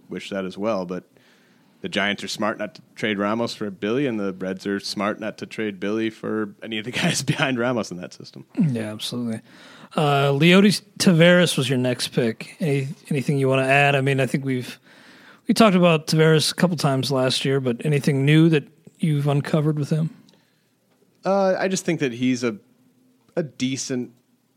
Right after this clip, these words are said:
Speaker 1: buy low this offseason in, in Dynasty. Like, I don't, to me, his value hasn't changed a ton, but if he had been a little bit better last year,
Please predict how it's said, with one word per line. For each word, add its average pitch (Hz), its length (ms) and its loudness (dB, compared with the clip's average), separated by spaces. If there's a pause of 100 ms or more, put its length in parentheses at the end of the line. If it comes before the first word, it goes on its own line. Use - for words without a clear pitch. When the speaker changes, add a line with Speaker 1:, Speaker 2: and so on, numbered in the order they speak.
Speaker 1:
buy 123 320 0
low 123 540 2
this 131 200 -6
offseason 131 640 -2
in, 131 220 -4
in 131 140 -6
Dynasty. 131 800 -4
Like, 117 280 -6 (1080)
I 117 80 0
don't, 127 180 -4 (680)
to 123 120 -8
me, 127 320 2
his 147 180 -2
value 143 320 -2
hasn't 151 240 -6
changed 151 400 -6
a 147 40 -10
ton, 165 360 -4
but 117 240 -2 (1040)
if 143 160 -8
he 196 80 0
had 185 140 0
been 160 420 2
a 120 60 -4
little 143 380 2
bit 143 220 -2
better 120 280 -2
last 151 400 -2
year, 160 400 0